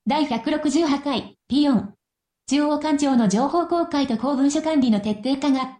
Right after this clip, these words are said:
結果的に日本を外国から丸裸にするということは、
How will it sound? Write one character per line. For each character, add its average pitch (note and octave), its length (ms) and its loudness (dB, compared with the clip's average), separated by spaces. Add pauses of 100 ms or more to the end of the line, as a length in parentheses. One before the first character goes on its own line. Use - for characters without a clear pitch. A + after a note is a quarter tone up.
(120)
結 A#3+ 180 -4
果 C4 100 -6
的 D4 180 0
に D4 100 6
日 C#4 160 4
本 D4+ 160 2
を D4 80 4
外 A#3+ 180 2
国 D4+ 240 -4
か D#4+ 120 -2
ら C#4+ 360 -4
丸 A#3 180 0
裸 G3 640 -4
に D4 100 2
す C4+ 120 0
る C4+ 100 2
と C#4+ 80 2
い B3+ 120 4
う G#3+ 40 4
こ A#3 120 -2
と A#3+ 140 0
は、 G#3+ 300 0